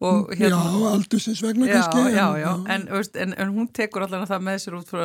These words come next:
Speaker 1: þeim loftslagsráðstefnum sem hún hefur verið, verið að fylgjast með og verið þátttakandi á,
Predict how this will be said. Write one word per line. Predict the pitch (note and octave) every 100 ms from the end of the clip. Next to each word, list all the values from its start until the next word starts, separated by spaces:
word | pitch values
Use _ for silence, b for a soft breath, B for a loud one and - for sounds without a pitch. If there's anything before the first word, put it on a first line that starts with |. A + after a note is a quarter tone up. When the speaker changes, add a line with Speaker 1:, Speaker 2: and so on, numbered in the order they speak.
| E3
Speaker 1:
þeim | D#3 F3+
loftslagsráðstefnum | F3 F3 F3 E3 E3 E3+ - D3 D#3
sem | E3
hún | E3 F#3
hefur | E3+ D#3
verið, | D3+ D3+ b b b b -
verið | D#3
að | D#3
fylgjast | D#3+ D#3+ E3
með | D#3 F3+
og | D#3+
verið | D#3+ D3
þátttakandi | F3+ - D#3+ D#3+ C#3+
á, | D3+